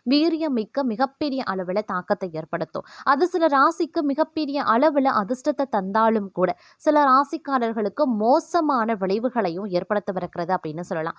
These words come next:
அது மட்டும் இல்லாம, இந்த காலத்துல மிக முக்கியமா பாத்தீங்கன்னா, பதினெட்டு ஆண்டுகளுக்கு பிறகு சூரியன் மற்றும் ராகுவினுடைய இணைவு நடைபெறுகிறது. அதுக்கடுத்து பாத்தீங்க அப்படின்னா, சனி பகவானினுடைய பெயர்ச்சி, குரு பகவானினுடைய பெயர்ச்சி அப்படின்னு அடுக்கடுக்கான கிரகங்களுடைய நிகழ்வு ஏற்படுகிறது.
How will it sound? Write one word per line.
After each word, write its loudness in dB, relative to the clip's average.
அது 2
மட்டும் 2
இல்லாம, 2
இந்த -2
காலத்துல 0
மிக 0
முக்கியமா -2
பாத்தீங்கன்னா, -2
பதினெட்டு 2
ஆண்டுகளுக்கு 0
பிறகு 0
சூரியன் -2
மற்றும் -2
ராகுவினுடைய 2
இணைவு -2
நடைபெறுகிறது. -2
அதுக்கடுத்து 2
பாத்தீங்க 0
அப்படின்னா, -2
சனி -2
பகவானினுடைய -2
பெயர்ச்சி, -2
குரு 2
பகவானினுடைய -2
பெயர்ச்சி -2
அப்படின்னு -2
அடுக்கடுக்கான 2
கிரகங்களுடைய 0
நிகழ்வு -2
ஏற்படுகிறது. -4